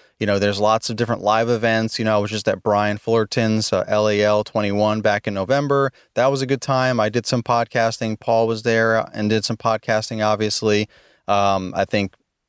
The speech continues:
Caleb, you know, did some podcasting as well, like, kinda in between, uh, not during the event, but kinda like, you know, uh, in the hotel type deal, like, before and after, uh, type, type scenario there. But so there was a lot of, uh, some content there, but it wasn't really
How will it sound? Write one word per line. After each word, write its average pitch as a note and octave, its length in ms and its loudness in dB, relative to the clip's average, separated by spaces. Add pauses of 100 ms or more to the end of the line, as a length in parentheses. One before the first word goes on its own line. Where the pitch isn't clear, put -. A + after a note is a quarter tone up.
(120)
Caleb, G#2+ 460 0
you G#2+ 80 0
know, G#2 120 2
did G2+ 180 0
some A2 140 -4
podcasting G#2 960 0
as G#2 260 -2
well, G#2 400 2
like, F#2+ 160 0
kinda G2+ 180 -2
in G#2 120 2
between, G2+ 640 0
uh, F#2 140 0
not G2+ 260 -2
during G#2 280 0
the G2 80 -2
event, F#2 320 -2
but G#2+ 100 -6
kinda G2 200 -2
like, F2+ 260 0
you F#2 60 -2
know, F2+ 180 0 (480)
uh, F2 180 2
in G2 80 0
the G#2 60 0
hotel G2+ 500 0
type F#2+ 260 -2
deal, G2 220 0
like, F#2 160 0
before G2+ 380 0
and F#2+ 100 0
after, F#2 600 0
uh, F2 300 0
type, G2 280 -2 (640)
type G#2 220 -2
scenario G#2 400 0
there. B2 300 4
But A#2+ 180 0
so C3+ 100 -2
there C3+ 140 2
was C3+ 120 -2
a C3+ 40 -2
lot C3 180 4
of, A#2+ 140 -2 (420)
uh, G#2+ 180 2
some B2 160 -2
content B2+ 460 -2
there, D3 300 2
but A#2 280 2 (560)
it B2 60 0
wasn't C#3+ 380 2
really C3 380 2